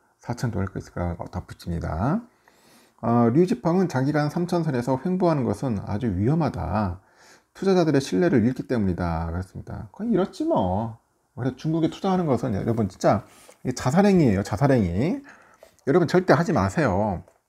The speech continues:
음? 중국 관련된 그런 주식 투자나 뭐 이티에프는 하지 마십시오. 해가지고 지금 돈 번 사람 몇 명이나 있겠어.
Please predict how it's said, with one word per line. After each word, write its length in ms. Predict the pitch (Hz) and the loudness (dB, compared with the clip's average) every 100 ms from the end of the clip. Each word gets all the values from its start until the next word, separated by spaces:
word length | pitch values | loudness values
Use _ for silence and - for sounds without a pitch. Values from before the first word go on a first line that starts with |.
| - | -10
음? 200 | 147 165 | -6 -6
중국 240 | - 123 123 | -6 -4 0
관련된 720 | 107 95 87 87 117 165 - _ _ _ _ | 0 0 0 0 0 -2 -4 _ _ _ _
그런 520 | - 92 87 82 90 _ _ _ _ _ _ _ | -8 -4 -4 -4 -10 _ _ _ _ _ _ _
주식 260 | - 107 - | -10 -8 -8
투자나 480 | 110 98 101 120 80 | -2 0 2 0 -2
뭐 120 | 85 | 0
이티에프는 480 | 113 - 110 - 110 | -2 -2 -6 -4 -4
하지 140 | 131 | -4
마십시오. 640 | 82 80 - - 92 82 _ | -4 -6 -10 -10 -8 -8 _
해가지고 540 | 196 220 190 139 110 95 | 0 2 2 2 2 0
지금 260 | 120 95 - | -2 -4 -4
돈 160 | - 170 | -2 0
번 80 | |
사람 160 | 165 110 | 2 2
몇 120 | 95 | 2
명이나 200 | 175 185 | 2 2
있겠어. 720 | 110 82 - 85 82 110 85 | 0 -2 -8 -10 -8 -8 -8